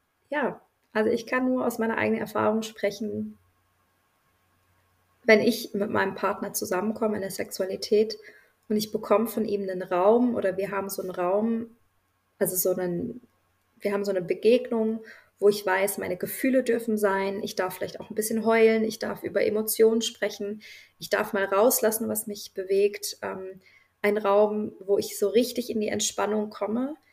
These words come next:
und ein Raum, wo ich merk, „Oh, ich kann mich grad einfach fallen lassen. Hier gibt es nichts, was ich zurückhalten muss.“ Dann kommt meistens irgendwann die größte Schlampe aus mir raus. <laughs> Dann bin ich wild und dann,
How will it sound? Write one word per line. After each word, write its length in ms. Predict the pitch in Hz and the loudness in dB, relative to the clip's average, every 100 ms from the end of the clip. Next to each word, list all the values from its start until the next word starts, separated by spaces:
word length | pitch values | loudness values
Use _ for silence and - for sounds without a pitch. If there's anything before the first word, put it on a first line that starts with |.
| _ _ _ _ _ _ _ _ _ _ _ _ _ | _ _ _ _ _ _ _ _ _ _ _ _ _
und 160 | - 233 | 6 6
ein 80 | 226 | 6
Raum, 420 | 226 220 240 240 | 6 6 6 4
wo 80 | 226 | 2
ich 160 | 220 | 0
merk, 280 | 220 214 220 - | 4 4 4 4
„Oh, 160 | 247 240 | 4 4
ich 140 | - | 0
kann 180 | - 254 | 0 0
mich 120 | 247 | 2
grad 180 | - 269 | 0 0
einfach 260 | 302 339 | 0 -2
fallen 400 | - - 320 330 | -8 -2 0 2
lassen. 500 | 247 180 - 180 190 _ _ _ | 0 -2 -6 -12 -14 _ _ _
Hier 100 | 220 | -2
gibt 220 | 214 - | -2 -4
es 140 | 247 - | -4 0
nichts, 320 | 262 285 - | 0 0 -4
was 120 | 247 | -6
ich 140 | 233 - | -6 -6
zurückhalten 760 | - 233 233 - 202 208 214 | -2 0 0 2 0 0 -4
muss.“ 380 | 202 254 - - _ _ _ _ | -2 -2 -6 -10 _ _ _ _
Dann 300 | - 226 269 | 2 4 2
kommt 440 | - 233 226 240 - | -4 -4 -2 -2 -2
meistens 540 | 196 208 233 - 233 | 2 2 0 -2 0
irgendwann 600 | - 226 226 226 185 196 | 6 6 4 -2 -4 -4
die 120 | 196 | -8
größte 380 | - 190 185 202 | -6 -4 -4 -4
Schlampe 400 | 196 175 170 175 | -2 -2 -2 -6
aus 200 | 180 - | -8 -8
mir 120 | 165 - | -10 -10
raus. 280 | - - - - - | -12 -10 -10 -12 -6
<laughs> 1200 | 202 - 220 466 - 359 349 294 - - - - | -6 2 4 6 4 4 2 -6 -6 -8 -8 2
Dann 220 | 262 262 | 6 6
bin 140 | 262 233 | 8 6
ich 300 | 233 220 202 | 6 2 8
wild 400 | 247 247 247 240 | 10 10 8 6
und 180 | 214 214 | 2 4
dann, 380 | 214 214 208 | 2 2 -2